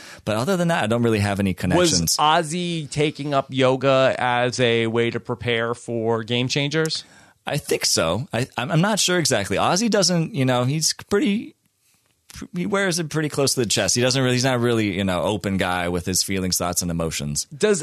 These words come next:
Speaker 2: Ozzy think and talk a lot about Survivor? Because I think in a lot of ways that he seems like he is, uh, like, sort of aloof and above it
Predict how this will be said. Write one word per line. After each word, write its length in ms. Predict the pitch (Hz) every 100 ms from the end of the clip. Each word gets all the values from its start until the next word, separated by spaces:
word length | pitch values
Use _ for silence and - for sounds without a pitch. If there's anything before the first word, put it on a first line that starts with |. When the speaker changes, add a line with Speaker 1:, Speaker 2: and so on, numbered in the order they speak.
| - -
Speaker 2:
Ozzy 720 | 175 226 196 233 226 214 175
think 560 | _ 190 202 202 - -
and 160 | 160
talk 380 | - 139 143 -
a 60 | -
lot 240 | 151 147
about 360 | 143 139 135 -
Survivor? 640 | - 147 143 147 151 147
Because 400 | 139 135 139 127
I 80 | 131
think 280 | 127 190 185
in 120 | 165
a 80 | 143
lot 200 | 139 143
of 80 | 135
ways 460 | 131 123 123 107
that 240 | 123 117 104
he 160 | 143
seems 480 | 135 - 170 170 139
like 280 | 147 139 131
he 520 | - 143 131 123 120
is, 280 | 113 113 107
uh, 420 | 117 113 113 113 107
like, 240 | 117 113
sort 200 | - 202
of 60 | 180
aloof 580 | 160 160 156 151 - -
and 160 | 147 135
above 440 | 117 131 131 123
it 320 | 127 123 120